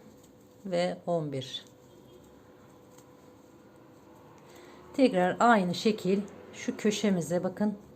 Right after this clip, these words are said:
kare oluştu. Köşemize böyle ikili yalancı fıstıklar yaparak gidiyoruz. İki fıstık, iki, üç zincir, iki fıstık.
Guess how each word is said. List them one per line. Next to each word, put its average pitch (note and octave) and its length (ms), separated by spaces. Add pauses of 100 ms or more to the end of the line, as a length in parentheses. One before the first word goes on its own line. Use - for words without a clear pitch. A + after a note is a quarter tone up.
kare F3 260
oluştu. D#3 580 (1300)
Köşemize G3+ 640
böyle G3 260
ikili G#3+ 320
yalancı G3+ 520
fıstıklar F3 460
yaparak G3 480
gidiyoruz. D#3 520
İki A#3+ 360 (420)
fıstık, - 380 (100)
iki, A3+ 320
üç B3+ 200
zincir, G#3+ 600 (140)
iki - 200
fıstık. - 460